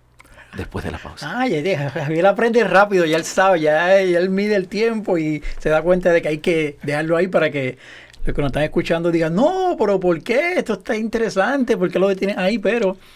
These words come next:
Speaker 2: hay que hacer una pausa.
Speaker 1: Hay que ser obedientes.
Speaker 2: Hay que ser obedientes.
Speaker 1: <laughs>
Speaker 2: Eh, escuchando tus palabras, ¿verdad? Eh,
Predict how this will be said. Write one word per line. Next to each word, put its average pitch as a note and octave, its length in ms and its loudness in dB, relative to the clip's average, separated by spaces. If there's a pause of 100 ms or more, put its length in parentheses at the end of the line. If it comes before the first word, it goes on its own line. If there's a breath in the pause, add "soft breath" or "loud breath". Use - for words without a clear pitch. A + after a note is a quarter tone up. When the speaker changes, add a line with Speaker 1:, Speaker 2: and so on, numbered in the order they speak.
(400 loud breath)
Speaker 2:
hay - 80 -6
que D3 100 -4
hacer D3+ 200 -2
una D3+ 340 -2
pausa. D#3 440 -4
Speaker 1:
Hay G#2 80 -2
que A#2 120 0
ser A2 180 -2
obedientes. A#2 680 -2
Speaker 2:
Hay D#3 120 -2
que D3+ 80 -2
ser D#3+ 140 -2
obedientes. D3 420 -2
Speaker 1:
<laughs> D3 80 -6
Speaker 2:
Eh, C#3+ 760 -4
escuchando D#3 920 -2 (1120)
tus C#3+ 120 -12
palabras, D3 520 -2
¿verdad? D3 280 -2
Eh, C#3 260 -2